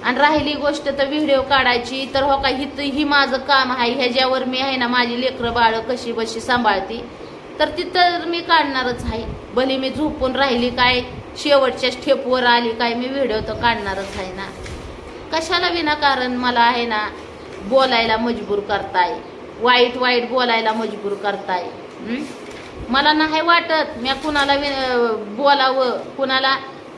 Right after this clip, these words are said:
शिव्या गाळ्या कराव्या. मला बी वाटतं, मी स्वतःला भरपूर असा कंट्रोल करायचा प्रयत्न करते की विनाकारण मला आहे ना लोक त्रास देतात. मी नाही कुणाला बोलायसाठी मी भरपूर प्रयत्न करते स्वतःला कंट्रोल करायसाठी,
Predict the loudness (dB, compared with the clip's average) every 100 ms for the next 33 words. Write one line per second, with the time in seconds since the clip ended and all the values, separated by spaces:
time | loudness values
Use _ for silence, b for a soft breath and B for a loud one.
0 | -6 0 4 4 6 4 4 2 0 2
1 | 0 0 -4 -8 -12 -4 0 4 2 4
2 | 4 2 2 0 0 -2 -8 -4 -4 0
3 | 2 4 2 2 0 -2 -4 2 2 4
4 | 0 0 -2 -2 -2 0 2 2 -2 -4
5 | -4 -4 -4 -2 -2 -4 -4 -6 -6 -10
6 | -14 -14 -12 -10 -6 -2 0 2 4 6
7 | 6 4 2 2 2 2 0 0 0 0
8 | -2 2 4 4 2 -2 2 0 0 -2
9 | 0 0 0 -2 0 2 2 2 2 2
10 | 0 -2 -2 -2 -2 -2 -2 -4 -8 -4
11 | -4 -4 -2 0 0 -2 -6 -6 -6 -2
12 | 0 2 0 0 -2 -2 -4 -4 -4 -2
13 | -2 -2 -6 -6 -8 -10